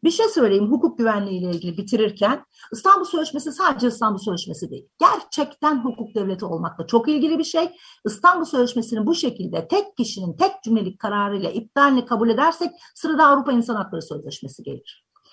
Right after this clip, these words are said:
Tek kişinin kararıyla, bakın bu çok ciddi bir tehlikedir. Bunun önü açılmış olur.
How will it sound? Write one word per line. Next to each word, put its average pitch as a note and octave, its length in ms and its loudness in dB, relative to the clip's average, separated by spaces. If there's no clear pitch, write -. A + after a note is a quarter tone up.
Tek G#4 280 2
kişinin E4+ 340 2
kararıyla, A3 680 4
bakın G3+ 300 -2
bu G#3+ 120 -2
çok C#4 220 6
ciddi G3 240 6
bir D#4+ 100 2
tehlikedir. G3 600 -6
Bunun D4+ 180 2
önü A#3 180 6
açılmış E3+ 480 -6
olur. - 180 -14